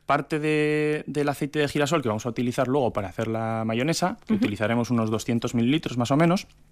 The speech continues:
Speaker 1: Eh, vamos a coger unos cincuenta gramos de este, de este aceite, lo vamos a poner a fuego muy lento y le vamos a añadir las cabezas de los langostinos que habíamos reservado.
Speaker 2: Ah.
Speaker 1: Entonces lo dejamos ahí a fuego lento, sin que fría mucho,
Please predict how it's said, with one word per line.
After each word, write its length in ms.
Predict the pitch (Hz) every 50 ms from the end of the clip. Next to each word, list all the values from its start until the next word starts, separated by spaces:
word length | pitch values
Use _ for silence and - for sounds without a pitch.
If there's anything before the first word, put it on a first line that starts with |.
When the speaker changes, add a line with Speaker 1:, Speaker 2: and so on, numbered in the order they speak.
| - - _ - - - _ - - - - -
Speaker 1:
Eh, 200 | 139 131 135 135
vamos 180 | 139 151 160 147
a 80 | 139
coger 280 | - - 117 - 131 131
unos 180 | 123 117 -
cincuenta 320 | - 110 113 131 131 135 147
gramos 240 | 147 151 147 143 143
de 60 | 147
este, 180 | - - 147 143 143 143 139 - - - - - -
de 80 | - 156
este 100 | - 175
aceite, 420 | 160 - 202 196 - 214 208 202
lo 100 | 160 127
vamos 180 | 127 131 131 135
a 80 | 127
poner 200 | - 147 151 127
a 60 | 107
fuego 460 | - - 127 120 123 127 123 123 123 123
muy 260 | 123 127 131 143 147
lento 340 | 156 165 170 156 208 208 - - - - - - -
y 80 | -
le 80 | 151 151
vamos 200 | 160 165 160 143
a 20 | 151
añadir 300 | 151 143 143 156 156 156
las 160 | 139 117 -
cabezas 500 | - 113 120 131 - 147 151 147 - - -
de 80 | 135 117
los 140 | 113 113 113
langostinos 480 | 117 110 107 - - - 127 131 131
que 80 | - 113
habíamos 340 | 107 110 113 117 113 113 107
reservado. 440 | 110 - - 104 98 104 101 92 - - -
Speaker 2:
Ah. 340 | 196 208 220 233 240 240 240
Speaker 1:
Entonces 200 | 240 240 123 113
lo 80 | 113 110
dejamos 320 | 101 - 117 117 117 113
ahí 80 | 120 113
a 80 | 98
fuego 300 | - - - 117 117 120
lento, 340 | 113 123 131 131 120 139 156
sin 180 | 147 - 110 101
que 120 | - 98
fría 280 | - - 123 123 123 120
mucho, 400 | 131 156 156 - - 175 226